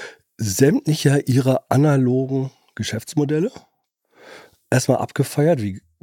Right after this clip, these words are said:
cool das war. Aber gleichzeitig gesagt, das ist jetzt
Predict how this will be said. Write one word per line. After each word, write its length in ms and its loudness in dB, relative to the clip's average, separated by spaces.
cool 380 -4
das 180 -2
war. 260 4
Aber 160 2
gleichzeitig 580 0
gesagt, 380 -4
das 340 -6
ist 160 -2
jetzt 280 -2